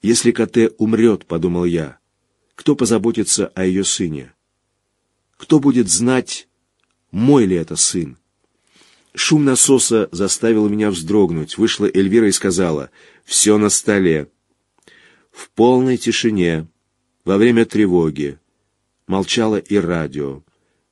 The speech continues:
Мы расселись, как всегда. Эльвира передо мной, старуха сбоку. Старуха перекрестилась, никто не говорил. Развязывание салфетки, прикосновение к столовым приборам.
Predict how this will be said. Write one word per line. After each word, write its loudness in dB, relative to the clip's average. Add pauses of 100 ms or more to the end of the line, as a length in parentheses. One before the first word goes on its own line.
Мы 2
расселись, 0
как -4
всегда. -6 (260)
Эльвира 2
передо -4
мной, -4 (260)
старуха -4
сбоку. -8 (680)
Старуха 0
перекрестилась, -2 (140)
никто 0
не 0
говорил. 0 (1160)
Развязывание 2
салфетки, -2
прикосновение 0
к -6
столовым 0
приборам. 0